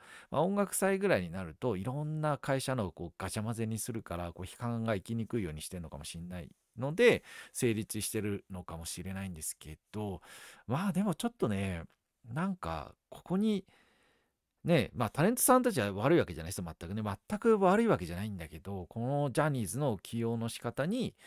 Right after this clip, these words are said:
あんだけの問題起きてんのに、あ、もう結局、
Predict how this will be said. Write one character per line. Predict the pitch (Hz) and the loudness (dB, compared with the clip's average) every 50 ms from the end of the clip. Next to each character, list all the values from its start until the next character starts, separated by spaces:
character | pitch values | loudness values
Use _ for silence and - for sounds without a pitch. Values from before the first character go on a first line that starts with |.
| - - - - - - | -16 -16 -16 -16 -16 -8
あ | - - 147 | -4 -2 -2
ん | 196 339 349 | 0 0 2
だ | 370 339 | 2 2
け | 339 | 2
の | 330 - | 2 4
問 | 139 120 104 | 4 2 2
題 | 90 101 101 104 98 | 4 2 2 2 0
起 | - | -2
き | - | -4
て | - 87 | -6 -6
ん | 82 80 | -6 -6
の | 80 80 | -6 -6
に、 | 82 92 90 87 78 67 - - - | -6 -6 -6 -6 -8 -10 -12 -10 -8
あ、 | 90 90 73 - | -8 -8 -8 -8
も | - 85 | -12 -14
う | - | -10
結 | - - 143 185 - _ | -6 -6 -6 -6 -8 _
局、 | - - 240 - - 277 277 240 135 - - | -8 -8 -6 -2 0 2 6 6 6 4 2